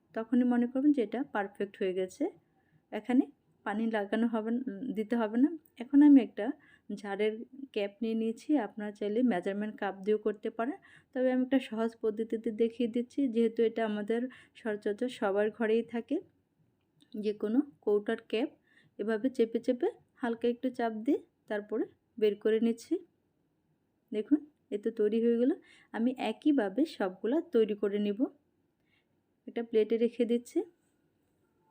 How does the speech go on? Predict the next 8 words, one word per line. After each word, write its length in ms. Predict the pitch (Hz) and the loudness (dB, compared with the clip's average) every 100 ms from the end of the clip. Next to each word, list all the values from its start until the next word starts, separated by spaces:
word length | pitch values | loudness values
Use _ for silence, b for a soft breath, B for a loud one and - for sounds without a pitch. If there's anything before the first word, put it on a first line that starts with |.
| _ _ _ _ _ _ _ _ _ _ _ _ b b b - | _ _ _ _ _ _ _ _ _ _ _ _ b b b -10
এ 80 | |
তো 120 | 220 254 | -4 -2
ঝটপট 480 | - 214 - 311 311 - | -2 -4 -4 -6 -6 -6
আমি 200 | 208 220 | -6 -4
সবগুলা 460 | 233 202 196 226 | -6 -4 -2 -2
তৈরি 260 | 226 220 226 | 2 0 2
করে 200 | 247 240 | 2 4
নিব। 240 | 240 339 | 4 0